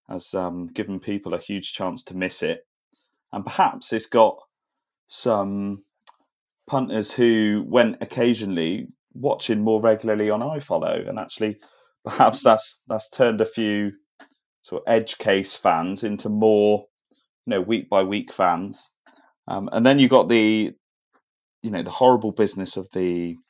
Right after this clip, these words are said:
know, nearly going out of business and the, the long wrangled takeover. But actually, you see how many people were staying away because of Lee Power,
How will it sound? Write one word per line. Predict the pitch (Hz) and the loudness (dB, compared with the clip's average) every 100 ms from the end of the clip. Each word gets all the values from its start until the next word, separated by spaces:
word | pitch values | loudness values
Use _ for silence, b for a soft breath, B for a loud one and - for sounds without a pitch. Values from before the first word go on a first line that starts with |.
| _ _ _ _ - | _ _ _ _ -14
know, | 87 | -8
nearly | 82 92 90 | -2 0 0
going | 87 90 90 | 2 2 2
out | 90 | -2
of | - | -2
business | 95 90 95 92 - | -4 -4 -2 -2 -2
and | 82 80 | -8 -6
the, | 80 - _ _ _ _ | -8 -10 _ _ _ _
the | 95 | -8
long | 90 95 95 92 | 0 0 0 2
wrangled | 90 90 95 92 92 90 - b b b b _ _ | 4 4 2 -2 -2 -4 -6 b b b b _ _
takeover. | - 107 104 104 90 85 | 0 2 4 2 2 0
But | - | 0
actually, | 139 - 113 98 92 _ _ _ _ _ _ _ _ _ _ _ - | 0 0 2 2 0 _ _ _ _ _ _ _ _ _ _ _ -10
you | 104 110 | -4 -2
see | - 151 | 0 2
how | 143 123 127 | 2 4 4
many | 117 107 | 4 0
people | - 117 104 | 0 0 0
were | 98 117 123 | 0 2 2
staying | - 107 98 | 2 2 2
away | 92 92 90 | 0 0 0
because | 92 - 110 113 | -4 -4 -4 0
of | 95 85 | -2 -2
Lee | 85 82 | -4 -4
Power, | 82 87 - 92 | -6 -8 -8 -10